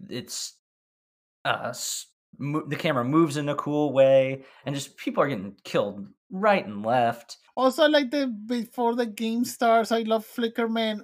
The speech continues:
Speaker 2: with all of the fifties T Vs. It felt very Hairspray. I really like the, the Latino detail.
Speaker 1: Yeah, 'cause it's like the Hunger Games, it's, like, all digital and everything, and here it's more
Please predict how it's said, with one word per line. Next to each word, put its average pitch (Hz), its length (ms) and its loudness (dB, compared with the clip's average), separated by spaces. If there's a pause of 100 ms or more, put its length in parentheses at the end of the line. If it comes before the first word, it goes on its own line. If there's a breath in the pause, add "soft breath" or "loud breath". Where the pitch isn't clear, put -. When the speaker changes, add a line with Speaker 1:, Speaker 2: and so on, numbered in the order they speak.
Speaker 2:
with 226 300 -2
all 220 200 2
of 226 100 -2
the 240 100 0
fifties 247 480 -2
T 302 180 4
Vs. 262 480 -2 (280)
It 269 140 2
felt 262 200 0
very 285 240 2
Hairspray. 370 760 -2 (120)
I 320 160 4
really 311 220 2
like 320 200 6
the, 370 100 -2
the 302 140 -2
Latino 302 520 2
detail. 320 480 4 (160)
Speaker 1:
Yeah, 208 180 8
'cause 165 180 0
it's 143 180 -6
like 151 220 0
the 151 80 -2
Hunger 170 320 0
Games, 139 500 -2
it's, - 320 -8
like, 117 240 0
all 107 380 2
digital 120 920 -2
and 110 100 -10
everything, 107 480 -6
and 107 100 -8
here 202 380 -2
it's - 600 -10 (320)
more 127 400 -2